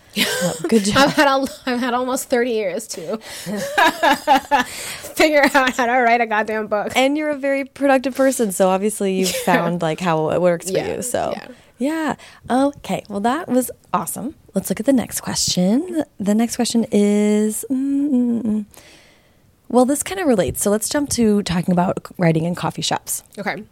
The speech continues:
Speaker 2: I got a great question from a listener, like, a couple months ago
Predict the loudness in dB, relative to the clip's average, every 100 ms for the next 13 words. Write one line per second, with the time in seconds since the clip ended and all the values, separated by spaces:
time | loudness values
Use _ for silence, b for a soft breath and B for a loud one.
0 | -4 -2 0 0 0 0 -2 0 2 0
1 | -2 B B B -4 2 2 2 0 -2
2 | -4 _ _ -6 -4 -2 -2 -2 -2 -2
3 | -2 -4